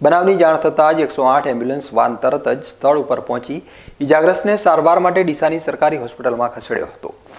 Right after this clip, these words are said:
જ્યાં પ્રાથમિક સારવાર આપ્યા બાદ તેમની હાલત વધુ નાજુક હોવાથી તેમને વધુ સારવાર અર્થે પાલનપુર સરકારી હોસ્પિટલમાં ખસેડાયો છે.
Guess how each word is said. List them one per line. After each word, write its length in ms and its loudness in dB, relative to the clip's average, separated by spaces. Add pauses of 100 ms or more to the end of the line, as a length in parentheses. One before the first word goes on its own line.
(260)
જ્યાં 200 4
પ્રાથમિક 320 2
સારવાર 380 4
આપ્યા 300 2
બાદ 180 2
તેમની 220 -2
હાલત 320 -2
વધુ 240 -6
નાજુક 400 -2
હોવાથી 360 0 (400)
તેમને 220 4
વધુ 220 4
સારવાર 420 2
અર્થે 260 0
પાલનપુર 460 -2
સરકારી 440 -2
હોસ્પિટલમાં 540 -6
ખસેડાયો 560 -6
છે. 100 -8